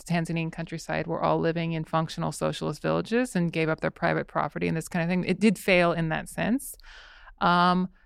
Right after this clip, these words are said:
however, in many other <laughs> senses, Ujamaa, um, you know, is seen by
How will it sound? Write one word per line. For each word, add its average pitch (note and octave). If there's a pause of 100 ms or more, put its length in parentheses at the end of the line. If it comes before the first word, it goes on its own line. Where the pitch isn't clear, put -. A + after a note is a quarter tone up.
however, G#3
in F#3+
many F#3
other F#3+
<laughs> F#3+
senses, F#3
Ujamaa, F3
um, E3
you F3
know, E3 (120)
is F3+
seen C#4+
by D#3+